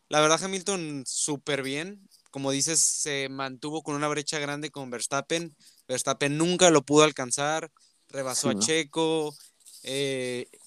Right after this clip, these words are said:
Speaker 1: excelente gestión. Me dio mucha risa que al final, que es a donde ahorita vamos a ir, al final le dicen como que tienes una parada libre, o sea, para que
Speaker 2: Sí.
Speaker 1: entrara y cambiara a blandos y pudiera sacar la, la vuelta rápida, trabajo el cual le dan a Bottas,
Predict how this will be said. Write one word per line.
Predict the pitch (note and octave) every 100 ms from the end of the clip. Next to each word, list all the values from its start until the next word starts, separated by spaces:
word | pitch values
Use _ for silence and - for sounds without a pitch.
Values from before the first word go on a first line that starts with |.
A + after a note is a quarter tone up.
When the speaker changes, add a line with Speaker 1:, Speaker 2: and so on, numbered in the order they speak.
| -
Speaker 1:
excelente | C#3+ - D3 C#3+ C#3+
gestión. | C#3+ C#3 - D#3+ F3+
Me |
dio | D#3 D#3+
mucha | E3+ F3+
risa | E3 F3 F#3
que | E3+
al |
final, | D#3 F3 F3 F3+
que | D#3+
es | D3
a |
donde | D3 C#3
ahorita | C3+ C#3+
vamos | D3 D3+
a |
ir, | D#3 D#3 - _ _ _ -
al | C3+
final | D3 D3
le | D#3
dicen | D#3+ E3+ E3+
como | D#3 D3 C#3
que | C3+ A#2+ _ _ _ _ _ _
tienes | - D#3+ E3+
una | F3+ F3+ D#3+
parada | D#3+ D3+ E3
libre, | A3+ D4 G#3
o |
sea, | E3+ D#3+
para | D#3+ C#3+
que | D3
Speaker 2:
Sí. |
Speaker 1:
entrara | C3 D3+ D#3 F#3+
y | D#3+ D3
cambiara | C3 D3+ D3 D#3+ F3 E3 D3
a | D3
blandos | E3+ F3 F3+ -
y | C#3+ -
pudiera | D3 C#3+ D3+
sacar | E3 D3 D3
la, | D#3+ D#3 C3 _ _ _ _ _
la | C#3
vuelta | C#3 D#3 C#3+ F3
rápida, | F3+ - E3+ F3+ - _ _
trabajo | C3+ C#3 D#3
el |
cual | C#3+ D3
le | D3+
dan | D3 E3
a |
Bottas, | F3 F#3 - F3+ -